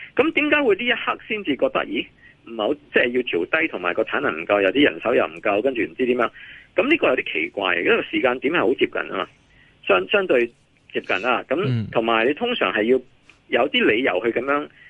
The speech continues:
Speaker 1: 即係講得比較樂觀㗎嘛，當我業績會嘅時候，我都有，我都有問佢哋問題。咁啊，所以個時間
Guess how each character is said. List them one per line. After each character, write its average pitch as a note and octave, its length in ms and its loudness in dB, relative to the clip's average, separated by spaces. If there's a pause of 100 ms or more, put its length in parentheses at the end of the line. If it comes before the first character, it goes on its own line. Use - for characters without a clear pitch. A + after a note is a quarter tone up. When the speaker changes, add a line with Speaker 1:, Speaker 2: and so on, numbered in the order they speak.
(340)
Speaker 1:
即 - 60 2
係 - 80 4
講 D#3+ 40 4
得 G#3 80 0
比 D3+ 120 -2
較 D#3+ 120 0
樂 A2 220 0
觀 C#3 180 -2
㗎 C3+ 100 -8
嘛， A2+ 80 -4
當 C3+ 120 0
我 A#2+ 40 -2
業 E3 100 -4
績 C#3+ 120 0
會 G#2+ 120 0 (100)
嘅 - 40 -20
時 - 120 -6
候， - 60 -8
我 G#2+ 80 0
都 C3+ 100 4
有， G2+ 180 0
我 A#2 100 0
都 C#3+ 80 0
有 C3 60 2
問 F#2+ 180 -4
佢 G#2 60 -6
哋 G2+ 80 0
問 F2 220 -8
題。 D#2+ 260 -6 (100)
咁 G#3+ 160 2
啊， - 140 0 (800)
所 D4+ 120 2
以 - 40 0
個 - 80 0 (120)
時 A#3 200 -10
間 D#3+ 420 -4